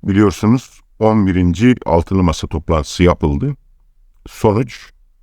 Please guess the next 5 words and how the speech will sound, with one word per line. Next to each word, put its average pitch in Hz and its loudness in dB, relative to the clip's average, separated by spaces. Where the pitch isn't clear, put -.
Tayyip 90 2
Erdoğan 90 2
Cumhurbaşkanı 80 -2
adayı 82 2
olamaz. 69 -4